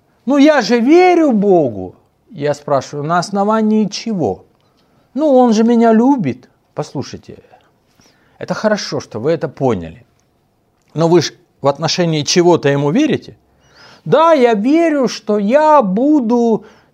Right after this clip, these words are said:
там и то, и то». Я говорю, «На основании чего?» «Подождите, на основании чего?» «Ну, на основании того, что он меня любит». Нет.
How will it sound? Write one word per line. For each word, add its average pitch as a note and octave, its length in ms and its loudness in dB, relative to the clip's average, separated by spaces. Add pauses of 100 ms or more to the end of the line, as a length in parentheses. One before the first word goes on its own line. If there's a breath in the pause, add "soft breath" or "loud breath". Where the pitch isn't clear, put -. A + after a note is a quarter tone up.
там G#3+ 320 2
и F#3 80 0
то, C#4+ 320 -2
и G#3+ 100 2
то». C#4+ 380 -2
Я D#3+ 140 -2
говорю, E3 180 -4
«На F3 80 -6
основании F3+ 400 -10
чего?» D#3+ 380 -6
«Подождите, C#3 460 -8
на A#2 100 -10
основании F#3+ 480 -4
чего?» D#3 440 -8
«Ну, C#4+ 220 -8
на F4 120 -2
основании E4+ 420 0
того, D4 200 -2
что C#4+ 160 -4
он B3 100 -2
меня G#3+ 140 0
любит». A2 280 -6
Нет. D3+ 520 -4